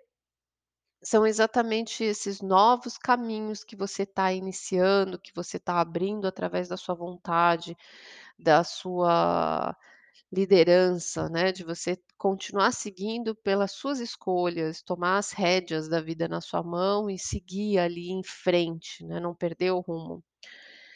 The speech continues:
Eh, o que você precisa ter muita firmeza aqui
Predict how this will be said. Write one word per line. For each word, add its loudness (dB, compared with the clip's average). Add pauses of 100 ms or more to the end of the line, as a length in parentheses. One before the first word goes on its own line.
(280)
Eh, 8 (1000)
o -8
que -6
você -2
precisa -4
ter -2
muita -2
firmeza 0
aqui -2